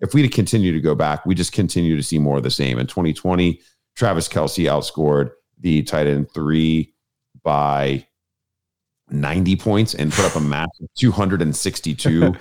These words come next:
<laughs> fantasy points. And so you have to say, like, how can Sam Laporta,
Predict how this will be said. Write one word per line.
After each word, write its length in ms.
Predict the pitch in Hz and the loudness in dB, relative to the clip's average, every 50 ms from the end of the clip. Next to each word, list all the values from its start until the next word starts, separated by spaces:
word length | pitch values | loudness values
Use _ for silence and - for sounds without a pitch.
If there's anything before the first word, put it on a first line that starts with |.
| - - - | -12 -20 -20
<laughs> 240 | - - _ _ - | -20 -20 _ _ 0
fantasy 320 | 120 117 104 - - 90 | 0 0 0 -2 -4 -6
points. 400 | - - 107 104 101 90 - - - - - _ _ - | -2 0 0 2 2 0 -2 -8 -20 -20 -20 _ _ 0
And 120 | 117 117 | 0 0
so 440 | - - 117 113 113 113 104 90 - - - _ | 2 2 2 4 4 4 2 0 -4 -14 -18 _
you 140 | - 127 123 | 0 2 2
have 260 | 117 110 117 127 - | 2 2 0 -4 -4
to 100 | - 101 | -6 -6
say, 380 | - - - 120 113 104 92 | -4 -2 0 2 2 4 2
like, 300 | 85 80 76 73 71 - - _ _ _ _ _ - | 2 2 2 0 -2 -4 -10 _ _ _ _ _ -8
how 220 | - 110 101 107 | -2 0 0 0
can 220 | 120 - - 120 98 | 0 0 0 -2 0
Sam 300 | - - 101 95 95 92 | 0 -2 -2 0 2 0
Laporta, 760 | 85 73 - - - 98 92 87 80 71 67 65 65 65 | 0 0 -2 -2 0 0 2 2 2 2 2 0 -2 -4